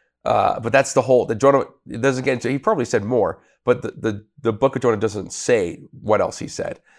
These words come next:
But either way, he'd have to have a lot of power behind his words for all the kings and th-, for them to force their animals, everyone, to wear sackcloth and ashes and to repent in dust and ashes. So my point in saying that is that,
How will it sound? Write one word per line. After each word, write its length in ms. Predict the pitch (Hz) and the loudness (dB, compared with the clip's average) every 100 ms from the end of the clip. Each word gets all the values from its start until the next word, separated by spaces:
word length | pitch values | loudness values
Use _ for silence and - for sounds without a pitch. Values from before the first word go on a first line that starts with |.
| _ | _
But 100 | - | -4
either 180 | 196 175 | 2 6
way, 260 | 143 101 - _ _ _ | 6 6 2 _ _ _
he'd 160 | 139 135 | 0 0
have 260 | 139 190 190 | 2 2 2
to 80 | |
have 440 | 156 135 127 120 - | -2 0 2 2 2
a 80 | 110 | 2
lot 260 | 113 123 117 | 6 8 6
of 140 | - | 2
power 300 | - 131 123 | -2 2 2
behind 220 | 107 110 | 0 -4
his 140 | 95 104 | -4 -2
words 460 | 117 98 82 - _ _ _ _ | 0 0 -2 -10 _ _ _ _
for 300 | - 117 - - | 0 0 2 6
all 240 | 123 135 | 8 8
the 120 | 131 | 4
kings 460 | 135 - 113 104 104 | 0 0 0 0 -2
and 260 | - 113 104 | -2 0 0
th-, 120 | 107 120 | -4 -4
for 100 | - | 2
them 140 | 120 117 | 2 0
to 60 | |
force 300 | - 120 113 | -4 -2 -2
their 120 | 113 | -2
animals, 440 | 113 127 113 95 - | 2 2 2 0 -2
everyone, 440 | - 139 139 110 98 | 0 2 2 0 0
to 80 | 101 | -2
wear 100 | 101 | -2
sackcloth 460 | 113 104 101 98 | 0 0 0 -4
and 100 | 90 | 0
ashes 380 | 92 104 - - _ _ - | 0 0 -4 -12 _ _ -8
and 100 | 104 | -6
to 80 | 95 | -2
repent 520 | 92 - - - - _ _ - | -4 -2 -4 -4 -14 _ _ -12
in 100 | 110 | -6
dust 220 | 104 - | -6 -4
and 100 | - | -6
ashes. 360 | - - - _ _ _ _ _ | -6 -10 -18 _ _ _ _ _
So 380 | - 127 87 - _ _ _ _ _ _ | 4 4 4 -6 _ _ _ _ _ _
my 120 | - 113 | 0 0
point 260 | 143 147 | 4 4
in 40 | 120 | 4
saying 300 | 120 120 101 | 2 2 2
that 240 | 85 - | 0 -2
is 180 | - 95 | -6 2
that, 300 | 98 85 - | 4 4 -2